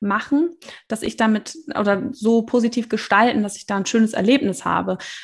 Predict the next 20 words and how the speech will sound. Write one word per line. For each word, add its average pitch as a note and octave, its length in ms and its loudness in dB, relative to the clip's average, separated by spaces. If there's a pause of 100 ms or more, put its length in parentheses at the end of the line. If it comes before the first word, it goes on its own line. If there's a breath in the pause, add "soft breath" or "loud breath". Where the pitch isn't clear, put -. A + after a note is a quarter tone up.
Ähm, - 220 0
auch - 140 -2
zu - 120 -6
sagen, G#3 280 2
okay, A#3 260 -4
hey, A3+ 240 0
wenn G#3 160 2
es A3 120 -4
dazu G#3+ 280 -6
kommt, G#3+ 320 0
dann F#3+ 400 -2 (300)
geht A#3 200 2
der A#3+ 60 4
Partner A#3 320 4
mit A3+ 220 6
in F3+ 80 0
den F3 180 -2
O F#3 80 -4
P. - 380 -2
Ähm, G3+ 380 -2